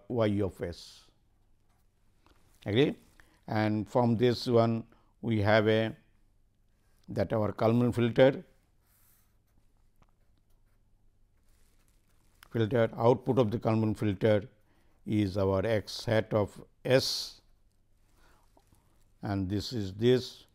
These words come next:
Okay. Then <clears throat> this will go with a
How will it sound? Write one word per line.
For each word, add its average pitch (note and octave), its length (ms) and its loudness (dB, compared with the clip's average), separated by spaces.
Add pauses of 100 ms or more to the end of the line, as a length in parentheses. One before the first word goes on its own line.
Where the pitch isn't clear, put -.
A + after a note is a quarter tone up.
(1080)
Okay. C3 340 0 (440)
Then G#2 600 -2 (220)
<clears throat> B2+ 600 0 (480)
this A#2 420 0
will A2 340 2
go A#2 500 6 (400)
with A#2 240 -4
a G2 300 4